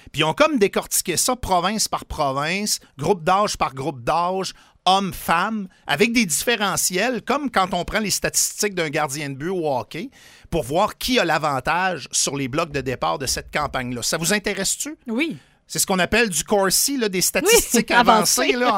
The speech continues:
Speaker 1: en termes de hockey, mais moi, je trouvais ça intéressant. Euh, le nouveau premier ministre Carney semble jouir d'une lune de miel. L'enquête qui a été faite par Léger pour l'actualité lui donne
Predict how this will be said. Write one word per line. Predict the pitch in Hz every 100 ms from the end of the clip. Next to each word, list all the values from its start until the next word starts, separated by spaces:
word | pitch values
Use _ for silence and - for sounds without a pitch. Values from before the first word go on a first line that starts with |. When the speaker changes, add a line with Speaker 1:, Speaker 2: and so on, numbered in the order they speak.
| 180
Speaker 1:
en |
termes | 214 208 190
de |
hockey, | 175 165 - 302
mais | 240
moi, | 196
je | 240
trouvais | - 185 170
ça | 151 226
intéressant. | 208 180 151 139 139 - - - - -
Euh, | 151 160
le | 175
nouveau | 190 208 302
premier | 262 220 214
ministre | 202 190 226 - 170
Carney | - 180 156 151 208
semble | 220 - 185 202 175 147 135
jouir | 117 151 196 175
d'une | 127 143 135
lune | 170 180 135
de | 131
miel. | 127 143 202 226 -
L'enquête | 135 170 165 175 226 -
qui | -
a | 139
été | 139
faite | - 135 -
par | 127
Léger | 135 131 135 170
pour | 123
l'actualité | 127 - - 127 123 110 190
lui | 175 131 131
donne | 170 180 185